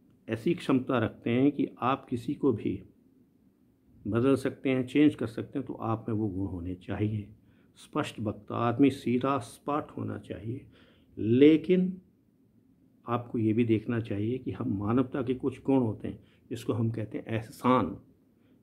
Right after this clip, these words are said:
एहसान फरामोशी आदमी के अंदर नहीं होनी चाहिए। हालांकि एहसान फरामोशी अगर आप करते हैं तो इसका मतलब है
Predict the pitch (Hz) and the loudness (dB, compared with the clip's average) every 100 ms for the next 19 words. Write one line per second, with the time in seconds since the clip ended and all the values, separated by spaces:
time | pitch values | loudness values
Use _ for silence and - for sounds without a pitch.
0 | - 113 - 139 151 156 - 123 123 117 | -8 -8 -6 -4 0 -2 -2 0 2 2
1 | 120 117 127 117 110 117 117 110 113 120 | 0 0 0 0 0 -2 -2 -4 -4 0
2 | 131 110 98 101 90 104 - 104 - _ | 0 0 -4 -6 -12 -14 -12 -14 -16 _
3 | _ _ _ _ _ _ _ _ _ _ | _ _ _ _ _ _ _ _ _ _
4 | - 107 123 - 147 113 113 127 147 165 | -4 0 2 2 0 -2 -4 2 4 2
5 | 131 127 120 113 - 110 117 104 - 104 | 0 0 0 -2 -2 0 0 -2 -4 -6
6 | - 123 127 117 - 113 110 113 107 113 | -4 -6 -4 -6 -4 -4 -4 -4 -4 -2
7 | 127 | -4